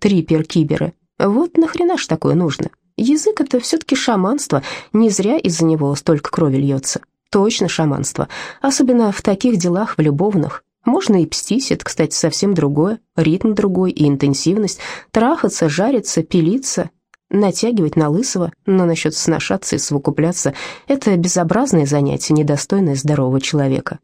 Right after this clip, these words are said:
Опять же, смотрите угорчиво. А у Лескова было просто: "Пойдём, матушка, сотворим любовь". Я это запомнила с отрочества.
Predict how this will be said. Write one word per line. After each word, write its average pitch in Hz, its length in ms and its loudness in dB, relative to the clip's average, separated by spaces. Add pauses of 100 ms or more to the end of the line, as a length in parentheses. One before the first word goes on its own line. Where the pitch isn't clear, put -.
(100)
Опять 156 360 0
же, 135 120 0
смотрите 151 540 0
угорчиво. 143 580 -2 (520)
А 226 100 2
у 269 80 4
Лескова 339 380 0
было 294 200 4
просто: 226 460 -2 (160)
"Пойдём, 262 420 2
матушка, 165 480 0
сотворим 196 520 2
любовь". 143 420 -2 (260)
Я 165 300 2
это 185 200 0
запомнила 160 540 0
с - 140 -4
отрочества. 135 560 -2